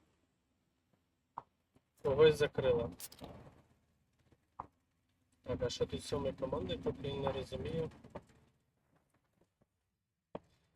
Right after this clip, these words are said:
Непонятно. Непонятно. Не цікаво. Так, що тут, що тут? Тут Авар. Команду якось закрили, тут красавчик. Щось уже, я дивлюсь, у них склад неповний.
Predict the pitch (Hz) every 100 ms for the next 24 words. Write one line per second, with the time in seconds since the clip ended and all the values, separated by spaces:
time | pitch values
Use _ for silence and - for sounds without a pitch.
0 | _ _ - - _ _ 135 139 - 139
1 | 120 110 120 - 85 - - - - _
2 | _ _ _ _ _ _ _ _ _ _
3 | _ _ 494 _ - 508 539 508 - -
4 | - - - - 135 131 170 - 120 117
5 | 98 - - - - - _ _ _ _
6 | _ - 127 - 139 - - - 156 147
7 | - - - - - - _ _ - -
8 | 131 127 127 165 170 - - - _ _
9 | _ _ _ _ _ _ _ 494 - -
10 | - 466 - 466 453 - 453 440 415 139
11 | - - 131 - 156 160 - - - -
12 | 135 139 139 131 135 139 135 135 131 -
13 | - - 139 131 131 127 - 139 156 165